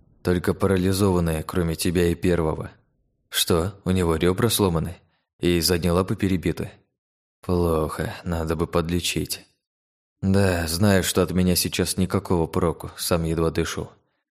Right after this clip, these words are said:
Что делать, что делать? Не знаю, голова совсем не работает. И жрать хочу. Скажи малышу, пусть попробует освободить пакость.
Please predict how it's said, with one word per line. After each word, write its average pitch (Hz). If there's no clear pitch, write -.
Что -
делать, 80
что -
делать? 80
Не 101
знаю, 95
голова 98
совсем 98
не 87
работает. 85
И 92
жрать 90
хочу. 90
Скажи 107
малышу, 104
пусть -
попробует 98
освободить 90
пакость. -